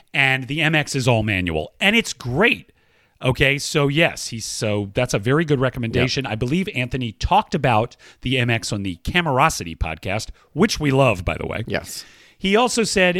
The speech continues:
Speaker 1: you'd asked about M forty-two lenses. He said, "I have two not as common choices that are always on his Spotmatic, the one oh five two point eight and the twenty-eight three point five." There's another vote for that. Here is my oddball Pentax tip.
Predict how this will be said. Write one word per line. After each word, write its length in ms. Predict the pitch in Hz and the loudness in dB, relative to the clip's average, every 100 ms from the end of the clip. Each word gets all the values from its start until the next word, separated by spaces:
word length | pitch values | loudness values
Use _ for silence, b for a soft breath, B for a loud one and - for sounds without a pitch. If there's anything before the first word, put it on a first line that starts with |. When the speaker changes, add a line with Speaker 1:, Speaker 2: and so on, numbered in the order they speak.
| 262 | -2
Speaker 1:
you'd 180 | 165 180 | 0 4
asked 200 | 196 190 | 2 2
about 140 | 175 165 | 0 2
M 100 | 160 | 0
forty-two 460 | 151 143 127 135 | -2 -2 -2 -2
lenses. 420 | 117 113 98 98 | 0 -2 -2 -8
He 80 | - | -8
said, 220 | 107 107 | -6 -4
"I 100 | 98 107 | -2 -2
have 140 | 95 | -4
two 240 | - 165 | -4 -4
not 320 | 143 110 117 170 | -2 0 0 0
as 160 | 185 | -2
common 320 | - 143 123 | -2 -2 -2
choices 480 | 107 - 104 - 85 | -4 -4 -4 -4 -8
that 140 | - 87 | -6 -6
are 100 | - | -2
always 340 | 101 113 127 | 0 2 2
on 120 | 104 | -2
his 200 | 92 92 | -4 -6
Spotmatic, 680 | - 87 85 120 190 147 - B B B _ | -4 -4 -2 0 0 0 -4 B B B _
the 100 | 147 | -2
one 280 | 139 123 180 | 2 4 4
oh 100 | 247 | 2
five 320 | - 190 180 | 0 0 0
two 160 | - 185 | -2 -2
point 240 | - 175 | 0 0
eight 180 | 170 202 - | 0 -2 -4
and 100 | 135 | -4
the 60 | |
twenty-eight 340 | - 120 117 139 | -2 0 2 4
three 140 | 165 | 4
point 220 | 165 202 | 4 2
five." 220 | 226 254 135 | 4 2 4
There's 160 | 131 | 0
another 200 | 147 156 | 2 2
vote 200 | 165 185 | 4 4
for 80 | - | 4
that. 220 | 277 - - _ _ b b b b b b b | 2 2 -4 _ _ b b b b b b b
Here 240 | - 214 | -4 -2
is 120 | 226 175 | -2 4
my 220 | 175 170 | 4 4
oddball 520 | 170 165 180 151 147 - | 4 6 6 6 4 4
Pentax 640 | 151 143 147 131 - - | 0 2 2 2 0 -8
tip. 340 | - 262 - | 2 2 2